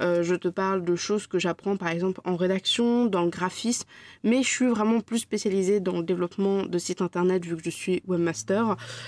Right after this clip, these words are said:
Euh, mais voilà, mon, c'est un peu mon, euh, mon support de communication où je peux te parler de choses qui,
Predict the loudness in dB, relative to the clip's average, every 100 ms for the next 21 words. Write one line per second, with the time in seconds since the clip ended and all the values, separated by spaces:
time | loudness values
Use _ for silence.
0 | -12 -4 -2 -2 -2 2 2 2 0 -2
1 | 0 0 -2 -4 0 2 2 2 2 2
2 | 2 4 4 4 4 4 4 2 2 0
3 | 2 2 2 0 0 0 2 2 2 2
4 | 2 2 0 0 -2 -6 -16 -18 -2 2
5 | 2 2 2 2 -2 0 2 2 4 2
6 | 2 0 2 2 2 0 -6 -20 -2 2
7 | 2 2